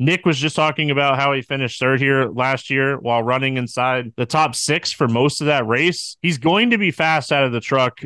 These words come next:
if I had to, you know, I'm putting money on it, really. So I really like Bubba Wallace top ten at plus one fifty. Line is fantastic. This is value. Like, this is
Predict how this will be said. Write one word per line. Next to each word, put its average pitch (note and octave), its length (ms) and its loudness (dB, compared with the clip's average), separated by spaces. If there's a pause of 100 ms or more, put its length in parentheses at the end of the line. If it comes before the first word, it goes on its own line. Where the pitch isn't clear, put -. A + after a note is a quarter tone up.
if B2+ 180 -6
I B2 120 2
had B2 220 0
to, A#2 340 -2
you B2+ 160 -8
know, A2+ 280 -2
I'm B2 140 0
putting E3+ 240 2
money A#2+ 220 2
on G#2 140 2
it, G#2 100 0
really. A#2 340 0 (220)
So B2 520 0 (320)
I D3+ 140 -2
really F#3 320 2
like F3 240 2
Bubba D3+ 140 0
Wallace C#3 440 2
top B2+ 220 -2
ten C3 240 0
at A#2+ 140 -4
plus B2+ 200 -2
one B2 120 -4
fifty. A#2+ 560 0
Line C#3 420 2
is C3 160 2
fantastic. C3 680 -2
This D#3 180 -2
is G3+ 80 -2
value. C#3 560 -2
Like, A#2 220 -2
this D3 240 0
is D#3+ 260 2